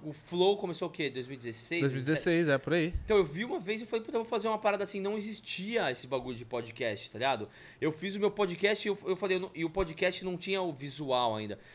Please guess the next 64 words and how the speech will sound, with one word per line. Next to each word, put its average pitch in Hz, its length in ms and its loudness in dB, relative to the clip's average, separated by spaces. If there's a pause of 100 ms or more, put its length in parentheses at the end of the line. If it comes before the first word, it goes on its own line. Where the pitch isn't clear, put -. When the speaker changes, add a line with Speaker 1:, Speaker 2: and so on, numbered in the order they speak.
(140)
Speaker 1:
O 127 80 -4
podcast 165 640 0
ainda 170 140 -2
era 139 80 6
Speaker 2:
Era 143 120 10
Speaker 1:
muito 143 100 12
Speaker 2:
audiocast? 160 420 10
Speaker 1:
Era 151 80 6
áudio. 151 480 2 (180)
Speaker 2:
Aham. 123 160 0
Speaker 1:
Então, 190 280 4
eu, 180 180 4
como 202 220 -4
eu 202 40 -2
não 185 120 -2
sou 160 200 -2
do 120 200 0
áudio, 123 520 2
eu 120 120 -2
sou, 117 420 0 (240)
eu 120 80 -10
sou 190 160 0
músico, 175 200 2
Speaker 2:
Do 139 40 4
Speaker 1:
eu 135 40 2
sou 120 80 -2
Speaker 2:
vídeo. 143 160 4
Speaker 1:
do 160 120 2
áudio. 110 260 2 (320)
Eu 185 80 0
fiz, 214 240 -4
eu 214 80 4
montei 196 280 2
um - 20 0
estúdio. 196 480 -4
Se 165 160 -4
você 175 160 -6
tiver 214 140 -2
a - 20 2
oportunidade, 151 640 0
você 175 100 -4
vai 156 300 0 (340)
no 147 120 -6
meu 147 160 -2
canal 139 220 0
no 127 80 -2
YouTube 147 420 -2
e 139 40 0
vê 139 180 0
dois 143 200 -2
mil 151 140 0
e, 156 140 0 (420)
eu - 60 -14
comecei 147 280 -4
a 175 60 -4
postar 165 300 -4
em - 20 -6
dois 147 140 -10
mil 151 80 -8
e - 20 -8
dezessete, 165 600 -4
dois 165 100 -8
mil, 156 100 -14 (360)
em 156 100 -12